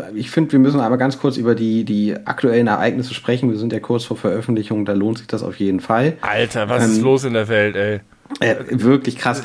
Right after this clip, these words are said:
Speaker 2: Da, bevor du losgehst,
Speaker 1: Äh,
Speaker 2: darf ich meine Nummer eins Nachricht sagen?
Speaker 1: Bitte.
Speaker 2: Meine Nummer eins Nachricht sind diese zehn Flaschen Wodka von Putin an Silvio Berlusconi, der sich mit seiner engen Freundschaft zu Wladimir brüstet in dieser Zeit.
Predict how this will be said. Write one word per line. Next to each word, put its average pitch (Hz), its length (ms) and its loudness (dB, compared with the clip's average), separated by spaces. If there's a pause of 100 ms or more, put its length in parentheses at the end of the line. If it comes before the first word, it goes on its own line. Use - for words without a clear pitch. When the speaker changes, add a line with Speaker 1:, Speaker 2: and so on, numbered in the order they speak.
Speaker 2:
Da, 151 80 4
bevor 165 280 2
du 190 60 2
losgehst, 175 340 2
Speaker 1:
Äh, 156 40 6
Speaker 2:
darf 160 100 4
ich 180 60 -2
meine 165 200 4
Nummer 160 200 4
eins 151 240 0
Nachricht 123 320 -2 (180)
sagen? 117 460 2 (500)
Speaker 1:
Bitte. 123 400 2 (340)
Speaker 2:
Meine 135 200 4
Nummer 151 200 4
eins 165 300 0
Nachricht 147 460 0 (420)
sind 143 280 -2
diese 135 200 -4
zehn 156 240 4
Flaschen 151 560 -2
Wodka - 500 2
von - 440 -2
Putin - 640 -6
an 156 180 0
Silvio 156 540 0
Berlusconi, 170 880 0 (560)
der 180 160 4
sich 254 180 2
mit 170 180 -2
seiner 160 300 4
engen 170 220 2
Freundschaft 180 680 2
zu 180 160 -6
Wladimir 175 460 2
brüstet 147 520 -2
in 151 80 -4
dieser 139 200 0
Zeit. 139 360 0